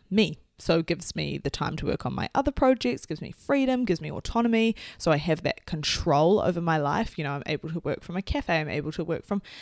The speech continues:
the beach, I'm able to take a meeting from my car. Like, all of these things I have control over, and I don't feel guilty for living my life in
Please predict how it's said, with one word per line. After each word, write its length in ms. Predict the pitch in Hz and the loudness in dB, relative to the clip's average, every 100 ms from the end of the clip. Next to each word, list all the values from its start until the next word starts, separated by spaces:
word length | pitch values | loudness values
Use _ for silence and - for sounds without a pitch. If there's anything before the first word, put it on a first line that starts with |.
| - - | -4 0
the 80 | |
beach, 400 | 208 - 240 - | 2 4 4 2
I'm 80 | 127 | -2
able 240 | 117 160 170 | 0 0 -2
to 140 | - | -2
take 180 | 185 170 | -2 0
a 40 | |
meeting 320 | 185 180 180 | 0 2 0
from 140 | 185 185 | -2 0
my 100 | 190 | -2
car. 420 | - - 185 156 | -2 2 2 2
Like, 120 | - - | 0 0
all 220 | 185 208 | 4 6
of 80 | 214 | 4
these 180 | 233 - | 0 -2
things 300 | 156 156 - | -6 -6 -4
I 140 | 156 151 | 0 0
have 200 | 151 - | -2 -6
control 500 | 175 160 147 151 151 | -6 -4 -2 0 0
over, 260 | 147 180 - - - | 2 0 0 -10 -6
and 60 | 170 | -2
I 60 | |
don't 200 | 175 175 | -2 -2
feel 280 | 240 233 185 | 0 0 -2
guilty 460 | - 180 180 - 160 | -2 2 2 0 -4
for 160 | - 156 | -4 -2
living 340 | 156 160 160 | -2 -2 -4
my 140 | 143 | -4
life 320 | 147 139 143 | -4 -4 -4
in 120 | 151 | -8